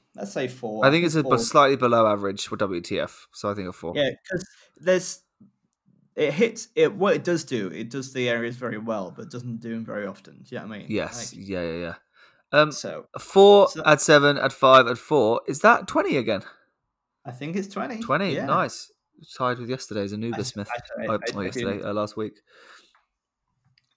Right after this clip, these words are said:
Speaker 1: Nice. So, by that logic, we'll have a forty next time.
Speaker 2: <laughs> Yes, exactly.
Speaker 1: Um, okay, so, uh,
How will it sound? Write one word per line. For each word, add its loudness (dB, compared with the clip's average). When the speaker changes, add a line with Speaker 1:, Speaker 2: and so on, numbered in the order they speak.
Speaker 1:
Nice. -6
So, 0
by 4
that 2
logic, -2
we'll -2
have -8
a -8
forty -6
next -6
time. 0
Speaker 2:
<laughs> 2
Yes, 6
exactly. 0
Speaker 1:
Um, -2
okay, -2
so, 0
uh, 2